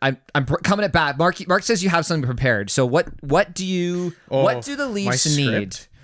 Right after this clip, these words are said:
Speaker 1: What do the Leafs need?
Speaker 2: This
Speaker 1: Do
Speaker 2: is my
Speaker 1: you
Speaker 2: fantasy
Speaker 1: have,
Speaker 2: trade.
Speaker 1: yeah, give me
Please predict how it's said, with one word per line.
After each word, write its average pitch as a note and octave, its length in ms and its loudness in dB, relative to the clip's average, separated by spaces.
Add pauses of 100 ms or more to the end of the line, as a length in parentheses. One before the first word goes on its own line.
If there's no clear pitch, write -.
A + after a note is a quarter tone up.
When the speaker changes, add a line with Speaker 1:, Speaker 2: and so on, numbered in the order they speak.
(200)
Speaker 1:
What E3+ 260 0
do B3 120 -8
the B3+ 80 -4
Leafs A#3 340 -2
need? D3 520 0 (340)
Speaker 2:
This D#3 180 4
Speaker 1:
Do G3 60 4
Speaker 2:
is G3+ 60 2
my G#3 80 4
Speaker 1:
you A3+ 140 0
Speaker 2:
fantasy D3 300 2
Speaker 1:
have, C3+ 180 2
Speaker 2:
trade. A2+ 420 -2
Speaker 1:
yeah, D3 260 0 (240)
give F#3 240 0
me C4+ 280 -2